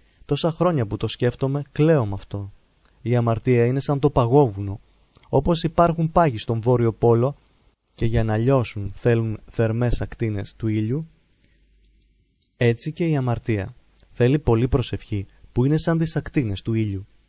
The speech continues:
Η αμαρτία δύσκολα συγχωρείται, δύσκολα διαλύεται, θέλει πολύ προσευχή. Η προσευχή είναι απαραίτητη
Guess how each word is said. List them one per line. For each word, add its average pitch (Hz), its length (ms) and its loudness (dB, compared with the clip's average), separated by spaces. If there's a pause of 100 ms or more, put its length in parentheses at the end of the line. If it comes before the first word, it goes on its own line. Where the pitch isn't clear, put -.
(400)
Η 113 140 -2
αμαρτία 104 720 -2
δύσκολα 107 560 -2
συγχωρείται, 107 680 -4 (240)
δύσκολα 151 480 0
διαλύεται, 131 720 -2 (160)
θέλει 113 280 0
πολύ 110 320 2
προσευχή. 107 600 -6 (440)
Η 110 100 -4
προσευχή 127 440 -2
είναι 156 120 2
απαραίτητη 123 680 0